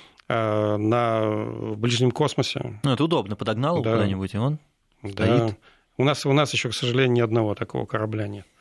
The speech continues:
Speaker 1: И, конечно, э, опять-таки, возможности наносить высокоточные удары по береговым объектам на расстоянии нескольких тысяч километров.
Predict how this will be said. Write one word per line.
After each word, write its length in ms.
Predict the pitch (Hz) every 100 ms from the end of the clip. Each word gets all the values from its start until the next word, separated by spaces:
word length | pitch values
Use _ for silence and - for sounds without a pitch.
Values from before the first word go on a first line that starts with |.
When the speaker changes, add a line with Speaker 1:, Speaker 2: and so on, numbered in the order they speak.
| - - _
Speaker 1:
И, 200 | 127 156
конечно, 380 | 147 156 156 - 135 131
э, 960 | 147 135 123 117 117 120 120 87 65 139
опять-таки, 680 | - 127 147 - 120 131 120 - _ _ _ _ _ _ _ - -
возможности 480 | - 135 143 - 131
наносить 460 | 123 120 143 - - - -
высокоточные 600 | 123 117 - 135 139 131
удары 240 | 120 123
по 100 | 117
береговым 500 | 110 113 113 123 123 117
объектам 380 | 117 131 -
на 80 | 110
расстоянии 480 | 107 - 117 127 113
нескольких 400 | 113 - 113 -
тысяч 240 | - 120 -
километров. 540 | 120 113 98 95 -